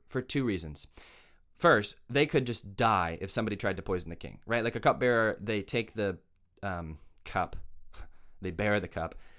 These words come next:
pretty self-explanatory. And they, if somebody's trying to poison the king, they're gonna put it in their wine. Well, the cupbearer's there, so, like, if,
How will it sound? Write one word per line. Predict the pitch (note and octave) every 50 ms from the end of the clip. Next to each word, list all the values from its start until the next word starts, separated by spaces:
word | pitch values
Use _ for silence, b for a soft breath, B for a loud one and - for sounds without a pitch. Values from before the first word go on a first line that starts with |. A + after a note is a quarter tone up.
| b b b b b b b b - - - - - - - - F#2
pretty | - F2+ F2
self-explanatory. | - F2+ F2 E2 - - F2 E2+ E2+ F#2 F2+ F2 - -
And | - C3+ C3 B2+ A#2+ A#2
they, | - A#2 B2 A#2+
if | A2+ A2 -
somebody's | - E3 E3+ F#3 D#3+ -
trying | - D#3+ C#3+ B2+ A2
to | G2+
poison | - C#3 C#3+ C#3 B2+ B2+ A2
the | G#2
king, | G2+ - - D3+ B2+ G#2+ G#2
they're | G#2
gonna | G2+ G#2 G2
put | - A#2+ A2
it | G2
in | F2
their | F#2+ F2+
wine. | F#2 G2 A2+ B2 A#2+ A2+ G#2
Well, | G2+
the | G2+
cupbearer's | G2+ - D#3 D3+ F#2 A#2+ A2+ A2 G#2 G2
there, | G#2 G2+ G2+ G2+
so, | G2 - - G#2 G2+ G2 F#2+ F2
like, | F#2 F#2 F2+ F2 - - -
if, | F#2 F#2 -